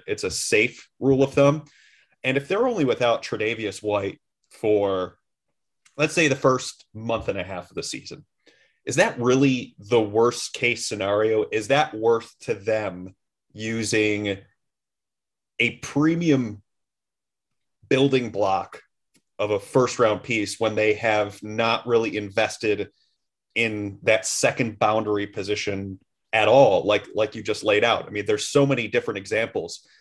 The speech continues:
throughout, uh, throughout time. Brandon Beane has not, <clears throat> excuse me, has not taken a boundary cornerback in, in the first five rounds in any of the four drafts he's been with the Bills.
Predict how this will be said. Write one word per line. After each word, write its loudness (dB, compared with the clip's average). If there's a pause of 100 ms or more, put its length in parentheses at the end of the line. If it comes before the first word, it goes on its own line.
(220)
throughout, 2
uh, 0
throughout 2
time. 0
Brandon 2
Beane -6 (380)
has 0
not, -4 (260)
<clears throat> 2
excuse -6
me, -8
has 2
not 0
taken -2
a -4
boundary -2
cornerback 0 (580)
in, -2 (220)
in -6
the -8
first 0
five 4
rounds 0
in -4
any -2
of -2
the 0
four 2
drafts 2
he's -12
been 0
with -8
the -12
Bills. 2